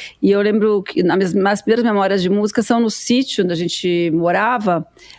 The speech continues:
É, tinha um aparelho de som que ficava bem no centro da sala, e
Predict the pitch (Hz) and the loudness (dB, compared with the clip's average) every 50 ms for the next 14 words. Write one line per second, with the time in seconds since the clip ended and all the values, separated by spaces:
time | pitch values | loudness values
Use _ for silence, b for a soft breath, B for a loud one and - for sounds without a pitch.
0 | B B - - 190 196 196 196 196 190 185 180 175 170 170 - - - 247 247 | B B -4 0 0 2 2 2 2 2 0 0 0 -2 -2 -2 -2 0 0 0
1 | 247 254 247 247 247 240 233 226 208 185 220 226 220 - 208 196 214 220 220 185 | 0 0 0 0 0 0 -2 -2 -2 0 -2 -2 0 0 0 0 0 0 0 -2
2 | 156 196 - - 233 226 - 254 - 247 226 214 196 233 277 302 311 320 - - | -4 -4 -2 -2 -2 -2 -2 -4 -2 0 0 0 0 0 0 0 0 -2 -2 -2
3 | 233 233 220 - 196 196 202 196 190 - - 190 170 165 160 165 180 208 254 294 | 0 0 -2 -2 -2 -2 -2 -2 -2 -2 -2 -2 0 0 0 0 0 -2 -2 -4
4 | - _ _ _ _ - - 190 202 202 196 196 196 196 196 190 190 190 190 190 | -8 _ _ _ _ -6 -4 -2 0 0 0 0 0 0 0 0 0 0 0 0
5 | 190 185 185 185 185 185 185 180 175 | 0 0 0 0 0 0 0 -2 -2